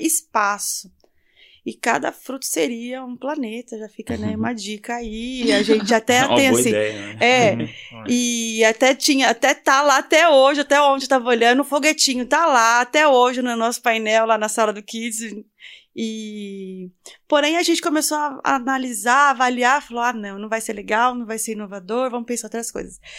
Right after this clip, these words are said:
Speaker 1: E aí, tava vendo em casa, o, foi bem logo que saiu o canal da Disney, tava fazendo, vendo uns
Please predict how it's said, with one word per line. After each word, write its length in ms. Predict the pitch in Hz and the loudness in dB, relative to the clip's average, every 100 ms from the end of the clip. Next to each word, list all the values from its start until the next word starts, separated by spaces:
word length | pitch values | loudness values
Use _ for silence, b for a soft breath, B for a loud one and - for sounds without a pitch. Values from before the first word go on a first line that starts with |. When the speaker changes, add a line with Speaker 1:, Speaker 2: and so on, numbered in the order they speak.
| B B B | B B B
Speaker 1:
E 80 | 294 | 0
aí, 160 | 320 | 2
tava 240 | 359 339 320 | 2 0 -2
vendo 200 | 320 311 | -2 -2
em 100 | 302 | 0
casa, 380 | 294 294 294 339 320 - | 2 2 2 2 2 2
o, 200 | 269 262 | -2 -2
foi 100 | 285 | 0
bem 220 | 254 277 359 | 2 2 4
logo 400 | 349 339 311 285 | 2 0 -10 -12
que 60 | - | -10
saiu 300 | - 262 269 | -2 -2 -2
o 80 | 247 - | -8 -8
canal 260 | 247 233 226 | -4 -4 -4
da 120 | 220 | -6
Disney, 600 | 196 247 330 294 190 185 _ b b _ _ _ _ _ - | -4 -2 -2 -2 -4 -8 _ b b _ _ _ _ _ -4
tava 240 | 233 240 | -2 -2
fazendo, 600 | 240 240 226 226 226 190 | -2 -4 -4 -4 -6 -8
vendo 240 | 202 226 226 | -6 -4 -2
uns 540 | 214 202 - - - | -4 -4 -2 -2 -6